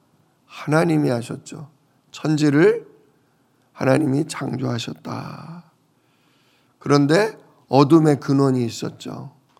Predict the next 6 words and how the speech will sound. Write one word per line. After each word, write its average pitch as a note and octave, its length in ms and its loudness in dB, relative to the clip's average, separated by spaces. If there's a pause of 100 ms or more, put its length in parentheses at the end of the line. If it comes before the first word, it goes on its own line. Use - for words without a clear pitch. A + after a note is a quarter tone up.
(640)
이 D3+ 240 4
세상을 D#3 540 2
혼란케 F3+ 600 4
하고 D3+ 680 2 (720)
이 D3 220 4
세상을 D3 760 0